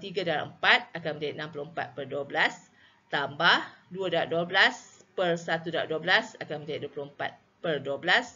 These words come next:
Tambah lima darab tiga per empat darab tiga menjadi lima belas per dua belas. Okey, sebelum kita teruskan penambahan kita, kita semak pengebut.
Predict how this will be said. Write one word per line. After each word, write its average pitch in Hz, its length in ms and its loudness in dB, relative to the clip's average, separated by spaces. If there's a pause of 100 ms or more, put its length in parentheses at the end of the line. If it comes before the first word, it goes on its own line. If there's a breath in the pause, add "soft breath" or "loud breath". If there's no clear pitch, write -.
(160)
Tambah 220 480 0
lima 202 240 -8
darab 170 240 -2
tiga 175 380 -4 (260)
per 170 320 0
empat 170 320 -4
darab 120 160 -4
tiga 185 400 -4
menjadi 156 400 -6
lima 202 240 -8
belas 165 320 0
per 143 240 -4
dua 143 80 -2
belas. 127 480 -4 (680 loud breath)
Okey, 110 120 -12
sebelum 165 400 0
kita 160 240 -2
teruskan 156 320 0
penambahan 147 400 -2
kita, 208 320 0
kita 254 240 -2
semak 160 480 0 (720 soft breath)
pengebut. 160 480 0